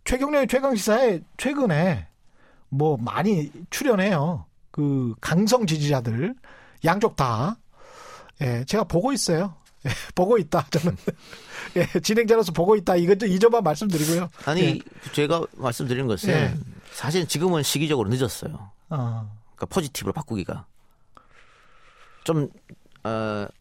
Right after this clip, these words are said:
Speaker 2: 근데 계속 지난번에도 마-, 나와서 말씀드렸을 텐데 네거티브는 한계가 있는 거예요.
Speaker 1: 음.
Speaker 2: 네거티브는 남 지지율을 끌어내릴 수 있지만 내 지지율을 못 올립니다.
Speaker 1: 예.
Speaker 2: 근데 이런 대통령 선거 같은 경우에는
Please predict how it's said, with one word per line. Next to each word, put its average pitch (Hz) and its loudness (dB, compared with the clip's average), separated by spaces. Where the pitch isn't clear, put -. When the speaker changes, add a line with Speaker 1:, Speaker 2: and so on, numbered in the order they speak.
Speaker 2:
근데 - -6
계속 - 0
지난번에도 226 2
마-, 107 2
나와서 98 -2
말씀드렸을 98 -2
텐데 78 -4
네거티브는 147 0
한계가 226 0
있는 85 -2
거예요. 69 -8
Speaker 1:
음. 120 -2
Speaker 2:
네거티브는 151 2
남 170 2
지지율을 202 0
끌어내릴 202 2
수 117 -4
있지만 104 -2
내 143 4
지지율을 131 -2
못 85 -2
올립니다. 71 -6
Speaker 1:
예. 127 0
Speaker 2:
근데 175 0
이런 196 2
대통령 180 2
선거 135 -2
같은 110 0
경우에는 82 -4